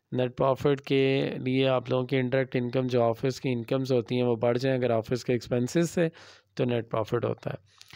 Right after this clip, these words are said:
वाउचर, कहते हैं, "Written proof to support a business transaction is called voucher", आप कोई भी रिटन प्रूफ रखते हो अपने ऑफिस के अंदर किसी भी ट्रांजैक्शन लेन देन का, तो उसे हम लोग वाउचर कहते हैं, जिसे वाउचिंग कहते हैं। वाउचर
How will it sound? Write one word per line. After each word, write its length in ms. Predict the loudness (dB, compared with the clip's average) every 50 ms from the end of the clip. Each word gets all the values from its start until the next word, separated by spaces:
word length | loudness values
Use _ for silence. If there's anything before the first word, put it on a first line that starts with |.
| -20 _ _ -2 2
वाउचर, 400 | 4 4 4 4 2 2 2 0 -6 -14 -20 -20 _ -2 0
कहते 180 | 2 4 4 4
हैं, 180 | 4 4 4
"Written 300 | 4 2 2 2 2 2
proof 360 | 4 4 4 4 2 0 -2 0 2 2
to 140 | 2 2
support 480 | 0 0 2 2 4 4 2 2 2 2
a 60 | 2
business 420 | 0 -2 0 0 0 -2 0 0 -2
transaction 580 | -2 0 0 0 -2 -2 -2 -2 -2 0 0
is 140 | -2 -2 -2
called 240 | -2 -2 0 0 0
voucher", 360 | 0 0 2 2 2 2 0 -2 -8 -20 -20 -20 _ _ -2
आप 240 | 0 2 2 0 0
कोई 220 | 0 0 2 2 2
भी 180 | 2 2 2
रिटन 300 | 2 2 2 0 -2 0
प्रूफ 260 | 0 0 0 0 0
रखते 240 | -2 -2 -2 -2 0
हो 80 | 0 0
अपने 220 | -2 -4 -4 -4
ऑफिस 340 | -4 -4 -2 -2 -4 -4 -4
के 120 | -4 -2
अंदर 360 | -2 -2 0 0 0 0 0 0
किसी 260 | -2 -4 -4 -2 -2
भी 80 | -4
ट्रांजैक्शन 560 | -2 0 0 0 0 0 -2 -2 0 0 0 2
लेन 260 | 2 0 0 0 0
देन 220 | 0 0 0 -2
का, 200 | -2 -2 -2 -2
तो 100 | -2 -2
उसे 180 | -4 -4 -2 -4
हम 120 | -2 -2
लोग 140 | -2 -2 0
वाउचर 320 | 0 -2 0 0 -2 -2
कहते 280 | 0 0 -2 0 0 -2
हैं, 80 | -2 -2
जिसे 180 | -2 -2 -2
वाउचिंग 380 | -2 0 -2 -2 -2 -2 -2 0
कहते 260 | 0 0 0 0 0
हैं। 80 | 0 0
वाउचर 380 | 0 0 -2 -2 -2 -2 -2